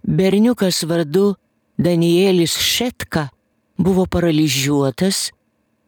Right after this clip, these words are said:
ir nuo pat kūdikystės nekalbėjo.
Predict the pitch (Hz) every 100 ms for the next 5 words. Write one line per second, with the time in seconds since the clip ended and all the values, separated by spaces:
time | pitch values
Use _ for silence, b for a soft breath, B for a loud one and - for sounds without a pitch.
0 | - 170 170 175 226 - 214 190 196 -
1 | 196 - 180 - 160 156 147 139 117 131
2 | 120 127 123